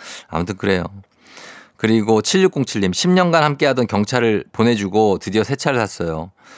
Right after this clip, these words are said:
차 보낼 땐 아쉬웠는데 새 차가 좋긴 좋네요. 싱싱 잘 나가니 운전이 너무 신납니다. 안전운전하라고 빌어주세요." 그래요. 사고 나지 마시고 안전운전하셔가지고 또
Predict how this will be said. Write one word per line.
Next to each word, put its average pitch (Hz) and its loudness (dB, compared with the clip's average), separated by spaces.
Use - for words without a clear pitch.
차 170 -2
보낼 127 2
땐 113 -2
아쉬웠는데 107 0
새 - -6
차가 147 -2
좋긴 98 -8
좋네요. 95 0
싱싱 151 -2
잘 98 0
나가니 107 2
운전이 104 2
너무 90 0
신납니다. 107 -4
안전운전하라고 107 2
빌어주세요." 85 -2
그래요. 95 2
사고 127 0
나지 113 0
마시고 90 0
안전운전하셔가지고 98 0
또 143 2